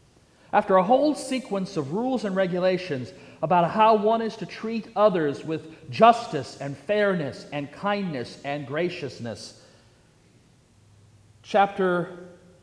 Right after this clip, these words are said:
nineteen, verse eighteen then says, "You shall not take vengeance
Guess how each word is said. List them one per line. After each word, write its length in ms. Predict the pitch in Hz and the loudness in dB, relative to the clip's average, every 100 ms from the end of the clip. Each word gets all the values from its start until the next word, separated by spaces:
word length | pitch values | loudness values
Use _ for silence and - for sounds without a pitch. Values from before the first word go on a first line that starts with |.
| _ _ _ _ _ _ | _ _ _ _ _ _
nineteen, 640 | 160 190 196 - 196 185 156 | -4 -4 -4 -8 -6 -4 -2
verse 260 | 170 165 - | -2 -4 -6
eighteen 500 | 170 160 - 143 123 | -6 -6 -8 -8 -6
then 240 | 127 123 | -6 -6
says, 540 | 120 - 123 120 123 - | -8 -6 -6 -6 -10 -10
"You 180 | 135 | -8
shall 300 | 151 - 151 | -8 -2 -2
not 280 | 147 180 - | 2 2 2
take 220 | - 220 214 | 0 -2 0
vengeance 800 | 151 220 202 151 160 - - | 2 2 2 -2 -6 -10 -18